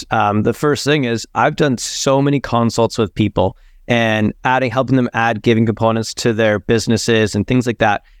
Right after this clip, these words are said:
And probably the number one question I get asked is like, "How do I know what charity to donate to?" Because it's A, so hard to find a charity.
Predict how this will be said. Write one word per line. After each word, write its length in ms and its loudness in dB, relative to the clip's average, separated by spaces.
And 160 0
probably 240 0
the 60 4
number 320 2
one 220 2
question 420 -2
I 140 0
get 160 2
asked 240 -2
is 80 -6
like, 200 -2
"How 360 -2
do 160 0
I 80 2
know 180 2
what 300 2
charity 340 0
to 180 -6
donate 360 0
to?" 260 2
Because 240 0
it's 220 -4
A, 220 4
so 500 -2
hard 220 2
to 40 0
find 300 -2
a 60 0
charity. 640 0